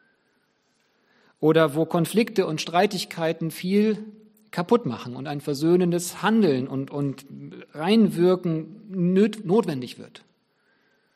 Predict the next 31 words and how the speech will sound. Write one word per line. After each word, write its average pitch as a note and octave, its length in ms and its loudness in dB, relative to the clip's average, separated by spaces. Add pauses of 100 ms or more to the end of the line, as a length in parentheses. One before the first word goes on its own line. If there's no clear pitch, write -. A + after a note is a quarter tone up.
(920)
Oder D3+ 220 4
wo F3 480 2
vielleicht E3+ 220 -2
die - 40 0
Beziehung F#3 340 2
zwischen F#3 180 -2
einem F3 120 2
Vater F#3+ 300 0
und F3+ 80 -2
einer E3 160 -2
Mutter E3+ 500 2 (380)
in D#3+ 80 -2
die D#3+ 80 -2
Brüche G#3+ 380 2
geht F#3+ 340 0
und E3 320 -4
echtes G3+ 420 -2
Zeitinvestment F#3 880 -2
von F3 220 0
guten F3+ 260 0
Freunden F3 580 0 (160)
die D#3+ 140 -2
Not G#3 300 4
lindern F3+ 340 2
würde, A2+ 240 -6
vor D3+ 160 -8
allem D3+ 140 -4
die D3+ 80 -2
Not D#3 180 -4
der C#3 80 -4
Kinder. D3+ 320 -10